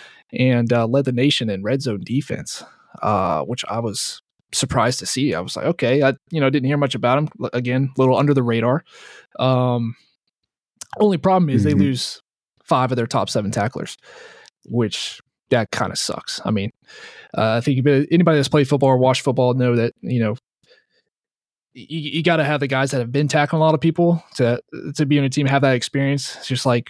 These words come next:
Speaker 1: when it's, uh, spring training and nobody's allowed to tackle for whatever reason on a certain team, and then they show up game one and they're missing tackles left and right. Uh, you want those guys that have been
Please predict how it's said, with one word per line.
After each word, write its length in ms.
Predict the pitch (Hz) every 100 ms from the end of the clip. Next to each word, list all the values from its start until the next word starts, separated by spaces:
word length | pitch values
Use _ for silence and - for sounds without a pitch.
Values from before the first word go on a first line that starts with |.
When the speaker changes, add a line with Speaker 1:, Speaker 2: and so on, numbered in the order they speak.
| -
Speaker 1:
when 400 | 139 131 120 120 _ _ _ -
it's, 220 | 113 -
uh, 320 | 113 107 101 - _ _ _
spring 360 | - - 170 139
training 400 | 151 139 139 135
and 80 | 127
nobody's 260 | 131 131
allowed 160 | 127 127
to 60 | 123
tackle 520 | 139 127 135 131 - - - _
for 80 | -
whatever 280 | 135 135 123
reason 380 | 127 127 127 123
on 140 | 123
a 40 | 127
certain 240 | 135 127
team, 300 | 135 131 127
and 80 | 123
then 180 | 120 120 - - _
they 80 | 117
show 220 | - 127
up 80 | 123
game 260 | 127 120 117
one 300 | 120 127 127
and 160 | 113 _ _
they're 100 | 139
missing 280 | 135 127 127
tackles 320 | 131 120 120
left 160 | 123 120
and 80 | 123
right. 200 | 117 - - - - -
Uh, 360 | - 113 113 107 - _ _
you 120 | 170 190
want 140 | 196
those 140 | 139 117
guys 280 | 95 98
that 160 | - 110 _ _
have 220 | 123 117
been 320 | 135 117 120